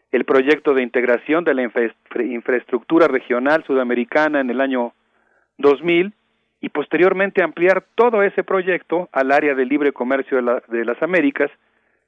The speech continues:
que afortunadamente encalló, eh, en, ante eso, en su intento, justamente cuando el Grupo de Río,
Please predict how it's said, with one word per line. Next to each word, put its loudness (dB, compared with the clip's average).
que -6
afortunadamente -2
encalló, 2
eh, 0
en, -4
ante 0
eso, -8
en -8
su -4
intento, 0
justamente 0
cuando -2
el -4
Grupo 2
de 4
Río, 2